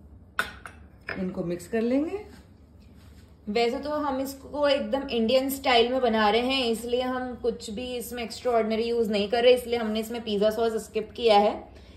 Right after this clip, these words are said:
Speaker 2: इसलिए हम इसमें चटनी और केचप ही यूज़ कर रहे हैं।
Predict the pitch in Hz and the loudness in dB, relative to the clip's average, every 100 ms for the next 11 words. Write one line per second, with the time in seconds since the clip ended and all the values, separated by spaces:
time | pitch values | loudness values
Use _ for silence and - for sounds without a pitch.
0 | - - 226 254 262 240 233 226 254 247 | -8 -2 0 2 2 2 -4 -4 -6 -4
1 | 262 208 - 226 240 240 233 233 240 220 | -2 -2 -2 -6 -2 0 2 2 2 0
2 | 185 226 220 240 233 202 196 - 175 170 | 0 0 -2 -4 0 2 2 -2 -4 -2
3 | 180 175 175 | -2 -2 -4